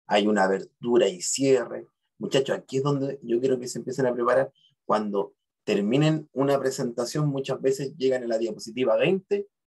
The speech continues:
y de repente, eh, esa eran lo, eh, la diapos-, diapositiva veinte eran las conclusiones y se despiden y queda la pantalla en negro. No, agreguen al final una diapositiva en donde se agradece al público, ¿ya?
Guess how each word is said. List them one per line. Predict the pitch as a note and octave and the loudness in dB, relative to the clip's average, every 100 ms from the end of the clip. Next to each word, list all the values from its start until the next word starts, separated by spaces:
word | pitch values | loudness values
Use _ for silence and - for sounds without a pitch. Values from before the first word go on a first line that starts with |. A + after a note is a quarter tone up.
| _ _ | _ _
y | A#2 A#2 | 2 4
de | A#2 | 6
repente, | A2+ C3 D#3 D#3 D#3 D#3 D3+ - | 4 0 -2 -2 -2 0 -2 -4
eh, | A2+ A#2 A2 - | -4 -2 -2 -4
esa | B2 - | -6 -2
eran | A#2+ A#2 A2 | 0 0 -2
lo, | A2 G#2 G2+ _ _ _ | -2 -4 -4 _ _ _
eh, | G2 F#2+ F2 F#2 - _ _ _ _ | -4 -2 -4 -8 -12 _ _ _ _
la | G2+ F#2+ | 0 0
diapos-, | F#2 F#2+ - - | 0 -4 -8 -6
diapositiva | G2+ F#2 F#2 D#2+ G2+ G2 | 2 2 2 0 2 2
veinte | A2 A2+ G#2+ | 0 -2 -2
eran | G#2 | -2
las | F2+ | -2
conclusiones | - G#2+ A2 A#2 G3 G3+ G#3 - _ _ _ | -2 -4 -4 0 4 4 2 -12 _ _ _
y | - A#2+ A2+ A#2 | 0 4 4 4
se | - A2+ | 2 2
despiden | G#2+ - F3+ F3+ | 2 2 4 4
y | D3+ | 2
queda | D3 | 0
la | C3+ | 2
pantalla | C3+ B2 B2 D#3 | 0 -2 -4 -2
en | A#2 | -4
negro. | F2+ D2+ _ _ _ _ - | -8 -14 _ _ _ _ 0
No, | B2+ F#3+ - _ - | 0 0 -4 _ -6
agreguen | F#2+ F#2 G#2+ A#2+ A#2 A2+ | -2 2 2 4 4 2
al | G#2 | 0
final | G2 G2+ A2+ C3 C3+ - _ _ _ | 0 0 2 2 0 -10 _ _ _
una | G2+ G#2 G#2 G2+ F#2 | 0 2 2 2 0
diapositiva | G2 G2 G2 - F2+ A2+ A2 | 2 0 -2 -10 -4 2 2
en | C#3+ | 2
donde | G3 F#3 | -6 -8
se | - | -6
agradece | - F3+ F#3+ - | 0 0 0 -4
al | F3 | -8
público, | - F3+ F#3 E3 D3 D3 D3 D3+ - _ - | 2 4 6 4 2 0 0 -2 -4 _ -4
¿ya? | - A2+ - | 0 0 -2